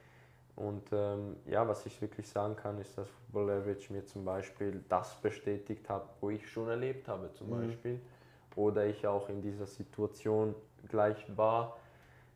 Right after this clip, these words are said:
Speaker 1: Äh, und ja, halt die Reifheit, die Erwachsenheit, äh, ein Mensch zu sein und wirklich das zu werden, wo, wo einen ausmacht.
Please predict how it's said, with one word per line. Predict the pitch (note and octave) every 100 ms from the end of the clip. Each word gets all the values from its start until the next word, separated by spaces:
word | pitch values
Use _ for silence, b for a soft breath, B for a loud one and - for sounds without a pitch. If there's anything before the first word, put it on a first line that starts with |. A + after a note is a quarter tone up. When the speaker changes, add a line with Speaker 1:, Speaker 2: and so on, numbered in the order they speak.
| -
Speaker 1:
Äh, | - G#2+ G2+ G2+ G2+ G2+ G2+ - - - - -
und | G#2 G2+ G2 - - - - -
ja, | G#2+ D3 C3 -
halt | - A2+ -
die | B2
Reifheit, | B2 C#3+ D3+ - C#3 C3 -
die |
Erwachsenheit, | B2+ B2+ B2 C3 - - B2+ B2 B2 B2 -
äh, | A#2+ A#2 A#2 A#2 - - - - -
ein | G#2+ A2+ A2
Mensch | B2 D#3 E3+ - -
zu | -
sein | A2 A2 G#2+ G#2+ -
und | G#2 G#2
wirklich | A#2 - A2 - - b b b b b - - - -
das | B2 B2+ - -
zu | B2+ A2+
werden, | A2+ A2 G#2+ G2+
wo, | A2 A2 G#2+ A2 - -
wo | - F#2+
einen | G2 A#2 B2+
ausmacht. | D3+ F3 F3 G2 F#2+